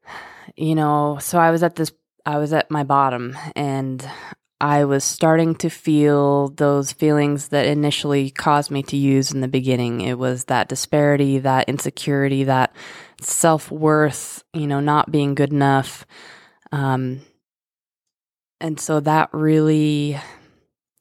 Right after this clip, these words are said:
the meth didn't even really help with that. It almost made it worse,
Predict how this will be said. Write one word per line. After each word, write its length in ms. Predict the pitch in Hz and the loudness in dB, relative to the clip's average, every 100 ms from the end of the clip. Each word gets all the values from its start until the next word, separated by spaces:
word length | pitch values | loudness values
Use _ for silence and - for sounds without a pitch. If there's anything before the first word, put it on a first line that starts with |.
| _ _ _ _ _ _ _ _ _ _ _ - | _ _ _ _ _ _ _ _ _ _ _ -16
the 280 | 156 165 160 | -8 -2 2
meth 400 | 190 190 - 202 | 4 2 0 0
didn't 200 | 185 185 | 2 4
even 260 | 170 170 | 2 2
really 260 | 165 170 156 | 2 2 2
help 280 | - 156 143 | 2 0 0
with 120 | 135 | 0
that. 180 | 135 135 | 0 2
It 80 | |
almost 320 | 143 147 147 151 | 2 2 0 -2
made 140 | 135 | -2
it 120 | - | -2
worse, 640 | 139 135 120 135 - - | -2 0 0 -4 -8 -10